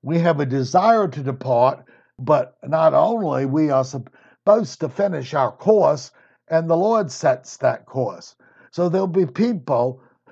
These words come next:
who live for the Lord for thirty, forty, fifty years, and their reward may be greater than Stephen's. See, he'll measure all of this out, motive, intent, what people did with what they were given. He doesn't miss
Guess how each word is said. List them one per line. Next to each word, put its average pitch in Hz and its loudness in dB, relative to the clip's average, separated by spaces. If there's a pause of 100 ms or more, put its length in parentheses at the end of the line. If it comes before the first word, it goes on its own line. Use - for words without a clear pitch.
(120)
who 185 4
live 185 0
for 165 2
the 147 0
Lord 131 2
for 135 -8
thirty, 170 0
forty, 170 0
fifty 170 -4
years, 151 -2 (220)
and 185 -2
their 220 0
reward 151 0
may 156 -4
be 143 -4
greater 151 -2
than 131 -6
Stephen's. 117 -10 (880)
See, 156 -8
he'll 202 2
measure 165 0
all 156 4
of 185 0
this 185 -4
out, 117 -2 (360)
motive, 156 -2
intent, 151 -4 (340)
what - -2
people 160 -4
did 151 0
with 127 -4
what 127 -2
they 131 -2
were 151 0
given. 175 -2 (420)
He 143 -8
doesn't 156 -2
miss 147 -4